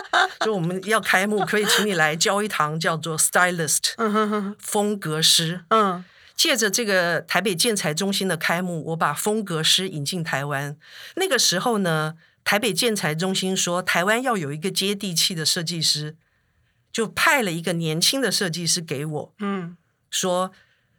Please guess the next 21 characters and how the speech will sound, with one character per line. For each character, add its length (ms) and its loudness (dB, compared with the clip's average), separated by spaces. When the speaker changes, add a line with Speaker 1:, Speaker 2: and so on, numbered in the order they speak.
Speaker 2:
他 220 4
也 240 0
会 480 -2
用 340 0
Emily 500 2
传 260 4
达 140 6
的 100 0
讯 260 0
息， 300 2
就 220 0
在 280 2
Em-，Emily 800 0
世 240 4
贸 180 0
中 220 -2
心 160 0
的 100 -2
对 240 -2
面 360 -2
也 340 -8